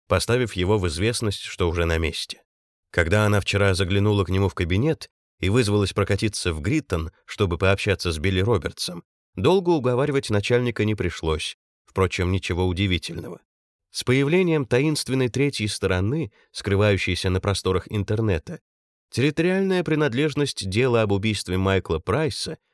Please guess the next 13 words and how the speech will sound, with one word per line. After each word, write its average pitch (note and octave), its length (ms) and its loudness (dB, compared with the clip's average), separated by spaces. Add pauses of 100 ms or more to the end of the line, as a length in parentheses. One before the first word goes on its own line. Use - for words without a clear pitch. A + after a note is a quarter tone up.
(140)
начала F2 440 0
расползаться G2 640 -2
по - 140 -6
сторонам. E2+ 640 -6 (460)
А G2 160 0
Лайенс D3 540 2
из A2 220 -2
тех, C3 220 2
кто A2+ 180 0
никогда G2 600 0
своего F2 420 2
не E2 100 2
упустит. - 760 -4